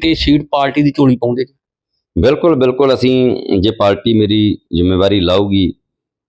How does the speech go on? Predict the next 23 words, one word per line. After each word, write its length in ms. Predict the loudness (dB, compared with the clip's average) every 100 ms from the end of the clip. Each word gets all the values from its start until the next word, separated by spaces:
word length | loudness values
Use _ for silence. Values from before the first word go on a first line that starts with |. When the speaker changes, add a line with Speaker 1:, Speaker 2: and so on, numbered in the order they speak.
| _ -10
Speaker 2:
ਇਹ 180 | -4 -2
ਸਾਡੇ 300 | -2 -2 -2
ਕੰਧੇ 340 | -2 0 0
ਤੇ 200 | 0 0
ਹੱਥ 240 | 0 -2 -4
ਰੱਖੂਗੀ, 400 | -4 0 0 0
ਪਾਰਟੀ 340 | 0 -4 -4
ਟਿਕਟ 300 | -4 -4 -2
ਦੇਊਗੀ, 360 | 0 0 -2 -6 _ _ _ _ _ _ -10
ਤੇ 80 | -6
ਸਾਨੂੰ 600 | -2 0 2 2 -2 -6 _
ਕੋਈ 120 | -2 2
ਮੁਸ਼ਕਲ 340 | 0 0 0
ਨਹੀਂ 140 | 0
ਇਸ 140 | 0 0
ਗੱਲ 140 | -2
ਦੀ। 160 | 0 0
ਮੈਂ 400 | 0 0 0 -2 -6 _ _ _ _ _
ਤਰਨਤਾਰਨ 540 | 0 0 0 2 2 2
ਦੇ 100 | 2
ਵਿੱਚ 320 | 0 0 0 0 -2 -8 -6 -4 -4 -2
ਛੇ 140 | -2
ਸੱਤ 300 | 0 -2 -2